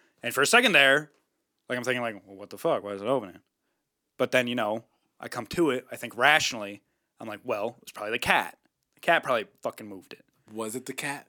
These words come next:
Speaker 1: And it, I'm pretty sure it was because the cat came around the corner after that, or it could have even been my fan because
Speaker 2: Dude,
Speaker 1: sometimes
Speaker 2: you know
Speaker 1: it goes
Speaker 2: the
Speaker 1: on in the
Speaker 2: devil
Speaker 1: middle of the
Speaker 2: comes
Speaker 1: night.
Speaker 2: out at three A M.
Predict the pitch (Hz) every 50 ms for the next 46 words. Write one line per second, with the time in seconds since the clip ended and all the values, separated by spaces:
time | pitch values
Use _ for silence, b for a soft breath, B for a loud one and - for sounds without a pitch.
0 | _ - 139 131 123 135 139 143 151 147 - 131 131 131 151 202 208 220 - -
1 | 208 202 156 143 135 139 143 139 147 131 127 135 131 - 135 135 135 - - 147
2 | 135 135 135 127 120 - - 170 190 175 147 131 120 - 123 120 120 123 - 175
3 | 214 254 233 190 190 180 170 - - 190 175 151 185 180 170 185 175 175 175 165
4 | 139 127 - - 185 180 170 135 117 104 - 123 120 123 - 135 - - - -
5 | - - 156 147 139 151 160 170 165 147 135 123 120 117 - 139 135 143 151 170
6 | 175 127 - - _ - 151 139 135 135 131 135 131 139 165 175 156